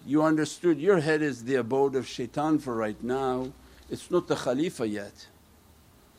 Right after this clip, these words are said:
right? The head is the one causing all the problems. "I know this, I know that." Little bit of knowledge and you're going to be lost.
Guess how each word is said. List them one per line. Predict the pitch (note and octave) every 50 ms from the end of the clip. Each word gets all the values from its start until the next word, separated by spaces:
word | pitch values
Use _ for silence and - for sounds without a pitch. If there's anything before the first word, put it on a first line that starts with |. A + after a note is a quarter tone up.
| - _ - - - - _ - - -
right? | A2 A#2+ C#3 D3+ - -
The | B2+ A#2+
head | A#2+ C#3+ D3 C#3+
is | D3 C#3 B2+ C3+
the | C3
one | B2 C3+ C#3+ D3 C3+
causing | - - D#3 D3 C#3 C3 C#3 C#3 C3+
all | C3+ D3 D#3+ E3+ E3
the | D3 D3
problems. | D3 - B2 A2+ A2 A2 G#2+ G#2+ G#2 G#2 F#2 - - - - - - - - - -
"I | C#2+ G#2+ D#3 D#3
know | D3+ C3 A2+ F#2 C#2 C#2 B1+
this, | - - - - - -
I | F2+ A2 A2 F#2+
know | D#2+ B1 A1 A1+ A#1 -
that." | - C2+ A#1+ B1+ A2+
Little | F3 G3+ F3+ D#3+
bit | C3+ C#3+ D3 C3+
of | C3 A2+ A#2
knowledge | B2+ C#3+ D3+ D#3+ D#3+ E3+ E3+ E3+ B2+ C3+
and | C3+ B2+ B2+ A#2 G#2+ G#2 G#2
you're | C3 D3 C#3+ B2+
going | B2+ C#3 B2 A2
to | - B2
be | A2+ A#2+
lost. | A2+ A2+ G#2+ G2 E2 - - - - - -